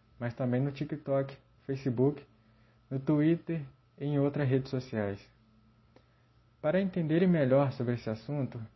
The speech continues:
recomendo assistir um vídeo que é do Átila e Marino. O vídeo se intitula Por que as redes sociais viciam?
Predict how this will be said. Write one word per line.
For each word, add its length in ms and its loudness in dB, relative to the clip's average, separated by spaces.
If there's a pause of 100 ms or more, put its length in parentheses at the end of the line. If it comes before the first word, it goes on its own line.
recomendo 480 0
assistir 380 -2
um 160 0
vídeo 380 0 (320)
que 100 0
é 40 6
do 200 4
Átila 500 0 (280)
e 40 -8
Marino. 600 2 (720)
O 100 2
vídeo 320 2
se 140 -4
intitula 640 -2 (1300)
Por 240 -2
que 160 0
as 120 2
redes 440 -2
sociais 480 -2
viciam? 640 -6